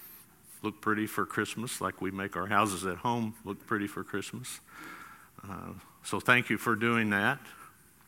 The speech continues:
And, uh, let's, uh, let's pray before we start. Appreciate that prayer that Jackson had. Father, we thank you for today. We thank you, Lord, for,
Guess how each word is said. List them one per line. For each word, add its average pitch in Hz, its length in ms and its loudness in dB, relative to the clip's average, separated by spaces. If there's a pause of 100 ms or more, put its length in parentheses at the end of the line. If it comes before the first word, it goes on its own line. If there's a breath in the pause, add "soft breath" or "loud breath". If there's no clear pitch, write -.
(600 loud breath)
And, 92 440 -6
uh, 85 220 -6 (1160 loud breath)
let's, 107 460 0
uh, 95 320 4 (340)
let's 147 200 4
pray 123 220 8
before 95 260 2
we 85 120 2
start. - 360 -2
Appreciate 107 480 0
that 78 180 0
prayer 95 220 6
that 78 140 -4
Jackson 82 520 -6
had. - 240 -8 (800 loud breath)
Father, 127 260 8
we 117 100 6
thank 139 340 4
you 110 100 0
for - 180 0
today. 92 380 -2 (1200)
We - 60 -16
thank 117 260 4
you, 101 80 2
Lord, 113 260 8
for, 101 400 4